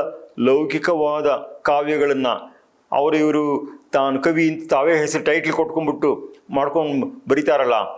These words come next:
ಆ ರೀತಿಯಾದ ಕಾವ್ಯ ಇದು ಅಂತ ಭಾವಿಸಬಾರ್ದು. ಇದು ಋಷಿ ಹೃದಯವನ್ನ ಹೊತ್ತಿ ಬಂದಿರುವಂತಹ ಕಾವ್ಯ ಅನ್ನುವಂತಹ ಎಚ್ಚರವನ್ನಿಟ್ಕೊಂಡು ಅದಕ್ಕೆ ಅನುಗುಣವಾದ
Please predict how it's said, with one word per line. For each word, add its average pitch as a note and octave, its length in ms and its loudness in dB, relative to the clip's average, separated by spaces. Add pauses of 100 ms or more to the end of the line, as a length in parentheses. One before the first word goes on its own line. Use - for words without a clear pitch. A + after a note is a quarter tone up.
(280)
ಆ A2+ 180 2
ರೀತಿಯಾದ B2 480 0
ಕಾವ್ಯ A#2+ 400 2 (140)
ಇದು A#2 140 0
ಅಂತ A#2+ 160 0
ಭಾವಿಸಬಾರ್ದು. A2+ 1000 -2 (220)
ಇದು B2 160 0
ಋಷಿ A#2+ 260 2
ಹೃದಯವನ್ನ F#3 640 0
ಹೊತ್ತಿ C#3+ 460 0
ಬಂದಿರುವಂತಹ C3+ 960 2
ಕಾವ್ಯ A#2 460 2 (520)
ಅನ್ನುವಂತಹ A2+ 400 0
ಎಚ್ಚರವನ್ನಿಟ್ಕೊಂಡು A#2 1200 0 (320)
ಅದಕ್ಕೆ E3 420 0
ಅನುಗುಣವಾದ A#2 640 2